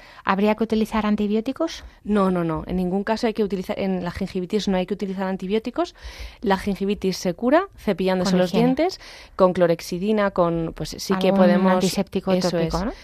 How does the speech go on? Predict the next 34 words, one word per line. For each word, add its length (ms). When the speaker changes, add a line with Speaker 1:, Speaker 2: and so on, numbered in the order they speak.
Speaker 2:
Tomamos 420
antisépticos, 1080
eh, 160
tópicos 440
durante 360
dos 140
semanas 560
y, 540
y 60
sobre 300
todo 240
ir 140
al 120
odontólogo, 520
¿no? 140
Pero, 560
y 160
que 120
nos 200
controlen. 720
El 180
control 520
con 160
radiografías 640
también, 320
viendo 340
la 120
altura 260
del 140
hueso 240
para 320
evitar 280
esa 180
periodontitis, 580